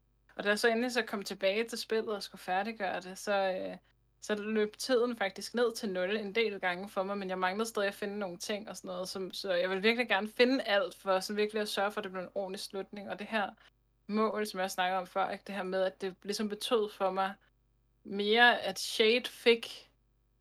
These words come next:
et godt liv efter <laughs> The Longing på en eller anden måde, ikke? Øh, det betød meget mere for mig, end sådan, hvad, hvad sker der, hvis jeg vækker kongen? Så, så jeg, jeg, jeg var virkelig i tvivl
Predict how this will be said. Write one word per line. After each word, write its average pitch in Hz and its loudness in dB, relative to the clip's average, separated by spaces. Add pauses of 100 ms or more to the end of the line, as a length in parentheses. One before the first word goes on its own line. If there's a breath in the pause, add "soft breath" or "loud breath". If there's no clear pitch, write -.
(120)
et 214 2
godt 202 4
liv 208 0 (720)
efter 226 4
<laughs> 202 0
The 202 4
Longing 190 2
på - 2
en 208 6
eller 175 -4
anden 170 -4
måde, 175 0
ikke? 190 4
Øh, 180 2
det 208 2
betød 220 4
meget 190 4
mere 196 2
for 190 2
mig, 190 0
end 170 -6
sådan, 170 -8 (280)
hvad, 180 2
hvad 190 0
sker 185 2
der, 165 -4
hvis 165 -6
jeg 165 -6
vækker 175 -4
kongen? 175 -4
Så, 180 0
så 190 -2
jeg, 185 0 (920 soft breath)
jeg, 95 -4 (200)
jeg 202 0
var 196 -2 (100)
virkelig 240 0
i 196 -2
tvivl 185 -2